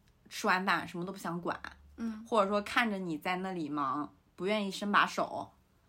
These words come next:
Speaker 2: 嗯。
Speaker 1: 或者是你跟他讲话，他走神，不愿意接你的话。
Speaker 2: 嗯。
Speaker 1: 这些都是很小的，你们只要相处时间够久就会出现的问题嘛。
Speaker 2: 是。
Speaker 1: 可能别的人就是轻轻松松的就，“哎，你怎么不听我讲话？”
Speaker 2: 对。
Speaker 1: “哎，你怎么回事儿？”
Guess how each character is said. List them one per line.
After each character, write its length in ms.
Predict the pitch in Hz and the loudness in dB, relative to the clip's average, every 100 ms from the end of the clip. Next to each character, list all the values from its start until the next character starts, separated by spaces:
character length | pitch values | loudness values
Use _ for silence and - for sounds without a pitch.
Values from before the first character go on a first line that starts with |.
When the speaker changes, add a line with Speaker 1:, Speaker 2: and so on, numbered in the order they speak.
| - | -14
Speaker 2:
嗯。 60 | 220 | -2
Speaker 1:
或 80 | 262 | 2
者 100 | 208 | 4
是 100 | 226 | 2
你 140 | 202 | -2
跟 80 | 180 | 0
他 120 | 208 | 0
讲 240 | 226 202 135 | 2 0 0
话， 220 | 196 175 | 2 2
他 160 | 170 | 2
走 220 | 202 156 - | -4 -4 -6
神， 340 | - 135 139 - _ | -8 -10 -10 -16 _
不 100 | 165 | -4
愿 140 | 202 | -2
意 40 | 208 | -2
接 240 | - 202 | -2 -2
你 120 | 202 | -2
的 100 | 143 | -4
话。 320 | - 190 - - | 2 2 2 -4
Speaker 2:
嗯。 280 | 240 208 - - | -6 -4 -6 -2
Speaker 1:
这 120 | 311 | 2
些 120 | 330 | 4
都 120 | 320 | 6
是 60 | 320 | 4
很 220 | 240 214 | 4 0
小 300 | 247 233 180 | 2 4 4
的， 140 | 147 160 | 4 -2
你 120 | 165 | -2
们 160 | 185 | -2
只 140 | 233 175 | -2 2
要 120 | 180 | 2
相 180 | 208 233 | 2 0
处 80 | 208 | -2
时 60 | |
间 200 | 180 190 | -4 -4
够 160 | 226 233 | -2 -2
久 140 | 180 | -2
就 100 | - | -4
会 80 | 185 | -4
出 160 | 185 208 | -4 -4
现 140 | 214 | -4
的 60 | 196 | -2
问 200 | 233 202 | -2 -2
题 140 | - | -4
嘛。 120 | - - _ _ - | -12 -14 _ _ -20
Speaker 2:
是。 360 | - - 220 233 - _ - | -18 -8 -8 -8 -14 _ -2
Speaker 1:
可 140 | 233 | 0
能 180 | 196 233 | 2 0
别 220 | 226 180 | 0 0
的 120 | 202 | 2
人 180 | 254 190 | 0 0
就 80 | 214 | 0
是 80 | 214 | -2
轻 180 | - 277 | -2 2
轻 160 | 302 | 4
松 140 | 294 277 | 2 2
松 120 | 294 | 0
的 60 | |
就 60 | 254 - | 2 4
，“哎， 100 | 349 | 4
你 60 | |
怎 60 | 381 | 4
么 40 | |
不 60 | 269 | 4
听 100 | 311 | 6
我 80 | 302 | 6
讲 160 | 269 | 4
话？” 240 | 220 220 - _ _ _ _ _ | 6 6 4 _ _ _ _ _
Speaker 2:
对。 140 | - 226 214 | -2 0 4
Speaker 1:
“哎， 140 | 311 | 6
你 60 | 339 | 6
怎 60 | |
么 120 | 226 247 | 4 4
回 140 | 226 | 4
事 100 | 214 | 8
儿？” 220 | 202 - | 8 6